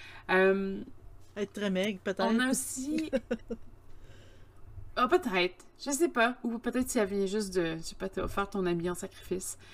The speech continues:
Speaker 1: <laughs> Tiens, je veux un conseil. <laughs> On a aussi le Al-, Algul, qui est un vampire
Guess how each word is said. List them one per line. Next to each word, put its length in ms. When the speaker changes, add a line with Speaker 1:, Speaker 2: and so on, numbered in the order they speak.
Speaker 1:
<laughs> 240
Tiens, 320
je 160
veux 120
un 40
conseil. 680
<laughs> 80
On 160
a 80
aussi 500
le 400
Al-, 340
Algul, 560
qui 100
est 120
un 160
vampire 560